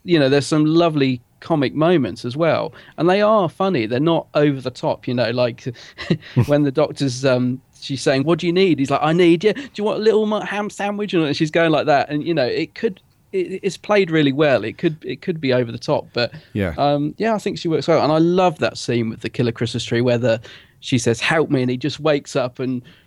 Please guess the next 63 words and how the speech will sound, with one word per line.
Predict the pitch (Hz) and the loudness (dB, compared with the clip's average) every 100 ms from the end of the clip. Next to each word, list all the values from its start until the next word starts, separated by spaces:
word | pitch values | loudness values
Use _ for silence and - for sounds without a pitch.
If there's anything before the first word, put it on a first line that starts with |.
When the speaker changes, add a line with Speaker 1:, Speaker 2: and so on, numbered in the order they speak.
| _ _ - | _ _ -14
Speaker 1:
destroys | - 165 156 139 | -6 2 2 2
it | 117 | -2
with | |
the | 139 | -4
sonic, | - 143 135 131 | 0 0 0 -2
and | 127 | -6
then | 131 | -4
he's | 131 123 | -6 -8
sort | 139 | -12
of | 131 | -12
straight | - 139 117 | -6 -6 -4
back | 117 127 | -8 -6
down | 123 117 | -4 -4
again. | 113 113 | -4 -6
It's, | 104 113 | -8 -14
it, | - 147 - | -12 -12 -8
it | 156 196 | -8 -4
works. | 208 170 156 - | -2 -2 -4 -2
Like | 160 | 0
I | 131 | 2
say, | 170 | 2
it's | 127 151 | 2 2
a | |
little | 175 147 | 2 2
nugget, | 160 147 131 139 - 185 _ | 2 2 2 0 0 -10 _
gives | 185 165 | 0 2
you | 156 | 0
that. | 147 123 | 0 -2
The | 139 | -2
doctor's | 185 - 147 - | -4 -4 -8 -2
here, | 151 151 | 0 2
oh, | 160 151 | 2 0
he's | 147 | 0
gone, | 151 151 147 | 2 2 0
you | - 143 | 2 2
know, | 131 127 - | 2 2 -2
and | 139 135 120 | -4 -4 -6
so | - | -2
you | 139 | 2
want | 139 110 | 2 0
him | |
to | - | -4
come | 131 | -4
back | 127 120 | -2 -2
again, | 117 120 113 | -4 -4 -2
and | 113 113 | -4 -8
it, | - - _ | -10 -20 _
it | 160 165 | -2 2
does. | 190 123 135 | 2 2 0
It | - | -2
works | 165 135 - | 0 0 -2
really | 156 143 127 | 0 0 2
well | 131 117 | 2 2
to | - 120 | -2 -8
keep | - 120 | -6 -4
the | 120 | 0
momentum | 123 120 120 123 120 | 2 2 0 0 0
building | 123 117 110 | 2 0 -2
and | 104 | 0
building | 120 110 104 | 0 0 -2
until | 107 - 113 | -4 -2 -4
he | |
finally | 117 - 127 117 113 113 | 0 2 2 0 -2 -4